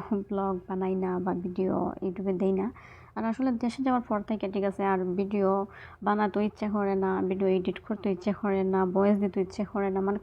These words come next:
কোনো কিছুই ইচ্ছেটাই কেন জানি মরে গেছিল। আর আসলে মনে করেন দেশে যাওয়ার পর, ঠিক আছে, আমরা তো আত্মীয় স্বজন, আত্মীয় স্বজন পাই, তারপর স-, সংসারের অনেক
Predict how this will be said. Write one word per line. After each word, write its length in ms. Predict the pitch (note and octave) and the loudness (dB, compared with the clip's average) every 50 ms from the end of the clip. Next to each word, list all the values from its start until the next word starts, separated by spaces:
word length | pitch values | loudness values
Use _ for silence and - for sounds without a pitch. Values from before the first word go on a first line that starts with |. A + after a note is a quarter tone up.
| - | -6
কোনো 220 | - C#4+ C#4+ D4+ C#4 | -4 0 0 0 0
কিছুই 460 | - C4 - - B3+ B3 A#3+ A3+ - | 0 -4 -6 -4 -2 -2 -2 -2 -2
ইচ্ছেটাই 500 | - - A#3 - - C#4 - B3+ B3 A3+ G#3+ A3 - - - _ - - | -4 -4 -4 -2 -4 -2 0 0 0 0 -2 -4 -10 -20 -20 _ -4 0
কেন 180 | A#3 A#3 A#3 | 2 4 4
জানি 320 | G#3+ A3 A3 A3 A3 A3 G#3 | 4 4 2 2 2 2 2
মরে 300 | G#3+ G#3+ G#3+ G#3 G#3+ G#3 | 2 0 2 0 2 0
গেছিল। 340 | A3 - - F#3+ F#3 G3 A#3+ D#4+ - _ - - - - - - - - - - - - - - | 0 -2 -2 -2 -2 -2 -2 -4 -8 _ -20 -20 -20 -20 -20 -20 -20 -20 -20 -20 -20 -20 -18 -4
আর 240 | - A3 A3+ A3 A3+ | -2 0 0 2 2
আসলে 440 | - - B3+ D#4+ E4 D4+ D4 D4 - - - - _ - - G#3+ - - A#3+ | 2 4 6 6 8 8 8 4 2 0 -6 -18 _ -6 -6 -6 -4 -2 0
মনে 180 | A#3+ A#3+ B3+ | 2 2 2
করেন 260 | B3 A#3 A3+ A3+ A3+ | 2 2 2 2 4
দেশে 320 | A3 A3+ A#3 - - C4 A#3 | 4 2 2 2 2 0 2
যাওয়ার 260 | A3+ A#3 A3 A3+ A3 | 2 2 2 2 0
পর, 180 | - - F#3+ F#3 | 0 0 0 2
ঠিক 120 | G#3 G3 | 2 2
আছে, 240 | G3+ G3+ - G3+ G3+ | 0 0 -2 -6 -4
আমরা 260 | - G3 F#3+ F#3+ F#3+ | -2 0 0 0 -2
তো 200 | F#3+ - G3+ G3 | -2 -4 -4 -2
আত্মীয় 360 | F#3+ F#3+ - - G3 F#3+ G3 | -2 -4 -4 -4 -4 -4 -4
স্বজন, 500 | F#3 - G3+ F#3+ - G3 F#3+ F#3+ G3 G3+ - - - - - - _ - _ _ - - - _ _ _ - - - - - - - | -2 -2 -4 -4 0 0 0 0 0 -2 -6 -10 -20 -20 -20 -20 _ -20 _ _ -20 -20 -20 _ _ _ -20 -20 -20 -20 -20 -14 -6
আত্মীয় 260 | - G3+ F#3+ - G3+ G3+ | -4 -4 -2 0 -2 0
স্বজন 280 | G#3+ G3+ G3 G3 G3+ F#3+ - | 0 2 2 2 0 0 0
পাই, 260 | G3+ G3+ G3+ G3+ G3+ | -2 0 0 0 -2
তারপর 400 | - G3 G3+ - - G#3 A3 G#3+ | -4 -6 -8 -6 -8 -8 -6 -6
স-, 400 | G3 - - A3 G3+ G3+ A#3 A3+ A3 - | -8 -4 -2 -2 -2 0 -2 -4 -2 0
সংসারের 500 | G#3+ G#3+ G#3 - - G3+ G3 G3+ G3+ G3+ | 2 2 2 2 2 0 0 2 2 2
অনেক 220 | G3 G3 G3+ G3+ | 2 2 0 0